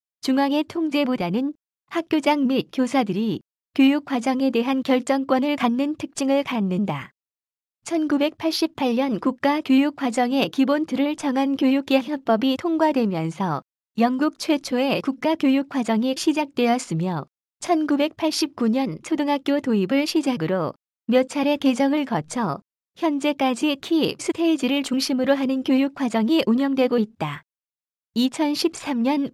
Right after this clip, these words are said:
영국 교육부는 국가 교육 과정의 수준에서 학습자 중심의 교육 과정으로 교과 통합적이고 기능 중심적인 교육 과정에서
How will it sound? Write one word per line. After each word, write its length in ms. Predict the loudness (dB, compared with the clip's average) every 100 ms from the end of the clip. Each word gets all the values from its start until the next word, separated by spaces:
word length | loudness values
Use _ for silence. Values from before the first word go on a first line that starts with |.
| 0
영국 360 | 0 2 -2 2
교육부는 680 | 2 2 -2 -2 0 -4 -6 _ _ _
국가 420 | 0 2 0 0
교육 360 | 2 2 2 0
과정의 520 | -2 0 0 0 0
수준에서 720 | 0 0 0 -2 0 -2 -2 -8 _ _
학습자 600 | -8 -8 -4 -8 -2 -2 0
중심의 560 | -2 -2 0 0 2
교육 320 | 4 4 4
과정으로 640 | -2 -2 0 0 -2 -4 -6 -10 _ _ _ _ _ _ 2
교과 300 | 4 4 2
통합적이고 840 | 0 0 0 0 0 0 0 0
기능 300 | 2 0 0
중심적인 760 | -2 -2 -2 0 0 0 -2
교육 320 | 2 4 4 0
과정에서 840 | -4 -2 -2 -2 -2 -4 -4